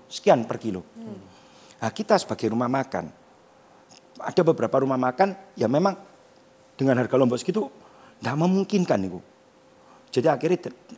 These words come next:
Speaker 1: por-, porsinya agak dikurangi, tapi kita nggak mau sih, Ko. Tetep kita kasih full. Meskipun mungkin ya hari-hari itu rugi gitu, tapi kan paling nggak nama baik itu nggak, nggak hilang
Speaker 2: Hmm.
Speaker 1: gitu loh.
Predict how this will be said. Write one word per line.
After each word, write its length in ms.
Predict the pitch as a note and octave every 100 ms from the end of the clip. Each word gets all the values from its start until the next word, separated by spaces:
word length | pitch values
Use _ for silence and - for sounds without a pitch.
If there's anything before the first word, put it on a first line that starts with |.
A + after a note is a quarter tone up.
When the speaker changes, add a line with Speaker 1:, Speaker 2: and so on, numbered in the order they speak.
| -
Speaker 1:
por-, 240 | - C#3+ C#3
porsinya 420 | - C3+ C#3 E3
agak 140 | B2
dikurangi, 380 | F#2+ G2+ A2 G2+
tapi 200 | G2 C#3
kita 200 | F3 E3+
nggak 160 | C#3+ G2+
mau 260 | G#2+ A2+ A2
sih, 160 | F#2+
Ko. 160 | F#2 F2+
Tetep 320 | - C3+ - - - -
kita 380 | - A#2+ C3+ -
kasih 260 | B2 - - -
full. 180 | - G#2
Meskipun 420 | - A2+ C3 B2 F3+
mungkin 400 | C#3 C3+ F#3 F#3 - - - - -
ya 280 | A#2 A2 - - A2 - -
hari-hari 480 | G#2+ G#2+ A#2+ A2+ D3+
itu 100 | B3
rugi 320 | G#3+ G#3 -
gitu, 200 | A#2+ A#2+
tapi 240 | A#2 E3+ A3+
kan 140 | A3+
paling 260 | G#3+ G3 F3
nggak 160 | A3+ - - - - _ - -
nama 280 | - F#3+ F3+
baik 260 | - A2 -
itu 100 | G#3
nggak, 200 | B2 - -
nggak 180 | - A#2
hilang 320 | E3 D#3 F2 F2+ - -
Speaker 2:
Hmm. 460 | - G#3+ F#3 F3 A#2
Speaker 1:
gitu 180 | A2 G2+
loh. 160 | F#2